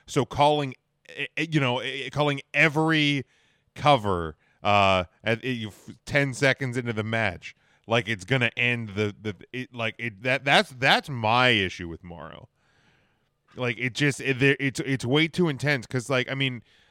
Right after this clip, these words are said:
for, for me, like, I, I look at it differently too, because I, I, I, I've done commentary. I, I do commentary. I'm doing commentary for an indie show this weekend.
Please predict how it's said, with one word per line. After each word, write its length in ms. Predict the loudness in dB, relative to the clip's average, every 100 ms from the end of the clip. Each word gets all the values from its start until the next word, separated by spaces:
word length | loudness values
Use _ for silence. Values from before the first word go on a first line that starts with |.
| _ _ _ -20
for, 220 | -4 -2 0
for 180 | 0
me, 240 | 0 2 2
like, 240 | -2 -4 -12
I, 120 | -14 -16 -20 -20 -10
I 100 | -4
look 200 | -2 0
at 140 | 0 -2
it 140 | -2
differently 420 | -2 -2 -4 -8
too, 240 | -6 0 0
because 300 | 0 -2 -2
I, 100 | -4 -6 -12
I, 120 | -8 -4
I, 180 | -6 -8 _ -10
I've 220 | -10 0
done 240 | 0 0
commentary. 800 | -2 -2 -2 -4 -4 -2 -2 -6 -8
I, 100 | -8 -6
I 40 | -6
do 220 | -4 -6
commentary. 680 | -2 -4 -4 -2 -2 0 -4
I'm 220 | -8 -12 -6
doing 200 | -4 -4
commentary 580 | -6 -6 -8 -8 -8
for 120 | -8 -12
an 80 |
indie 240 | -12 -14 -14
show 180 | -12 -12
this 220 | -14 -16
weekend. 420 | -16 -14 -16 -20